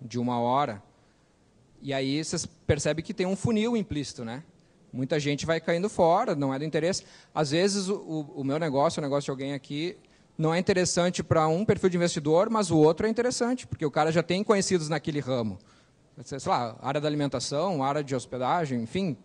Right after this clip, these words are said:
Né? Então, ah, essa seria uma grande segunda ferramenta. Mentorias, buscar mentorias. Existem, como o Rick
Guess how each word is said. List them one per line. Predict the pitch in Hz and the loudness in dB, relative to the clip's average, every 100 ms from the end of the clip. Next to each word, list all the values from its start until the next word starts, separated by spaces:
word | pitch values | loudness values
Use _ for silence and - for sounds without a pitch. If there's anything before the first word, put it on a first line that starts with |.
| _ _ _ _ - | _ _ _ _ -10
Né? | 123 | -8
Então, | 117 135 151 165 175 170 165 - _ _ _ _ _ _ _ _ _ - - _ _ - | -2 0 0 0 0 -2 -4 -10 _ _ _ _ _ _ _ _ _ -20 -20 _ _ -18
ah, | - 127 131 - | -6 -2 -2 -2
essa | 143 - | -4 -4
seria | - 165 160 | 2 6 6
uma | 180 165 | 6 6
grande | 165 175 | 4 2
segunda | - 175 | 2 4
ferramenta. | 175 175 156 123 | 4 4 4 2
Mentorias, | 143 175 190 202 170 170 139 | 2 2 4 4 4 0 -2
buscar | 117 139 - 151 | -2 -4 0 0
mentorias. | 165 170 175 160 143 120 95 - - - _ _ _ - | 2 0 2 2 2 0 -4 -14 -20 -20 _ _ _ -8
Existem, | 147 127 202 233 196 151 | -6 0 0 4 2 2
como | 135 160 156 | 0 2 2
o | 143 | 2
Rick | 143 170 - 147 | 2 0 -4 -10